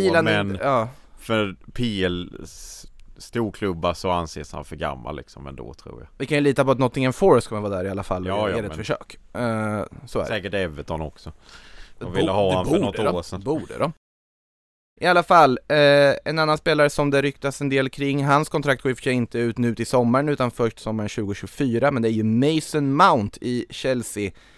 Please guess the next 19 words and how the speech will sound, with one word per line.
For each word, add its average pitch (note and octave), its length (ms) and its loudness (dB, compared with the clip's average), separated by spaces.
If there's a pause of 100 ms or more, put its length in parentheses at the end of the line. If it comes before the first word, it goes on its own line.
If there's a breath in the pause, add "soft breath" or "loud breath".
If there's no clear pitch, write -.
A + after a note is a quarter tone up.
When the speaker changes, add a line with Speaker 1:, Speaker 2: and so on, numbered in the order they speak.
(280 soft breath)
Speaker 1:
Eh, F2+ 400 -8
mycket D#3+ 340 -4
snack F3 220 -2
kring D#3+ 100 -4
hans D3+ 140 -2
framtid C#3+ 360 0
nu C#3 220 2
i C3+ 120 2
och B2+ 60 2
med B2+ 80 2
att A#2 80 -2
kontraktsförhandlingarna C#3+ 1000 2
med A#2+ 340 2
Mount A2+ 300 0
ska - 120 -8
ha B2+ 100 -4
lagts A2 260 -6
på F3+ 140 2
is G3+ 440 -4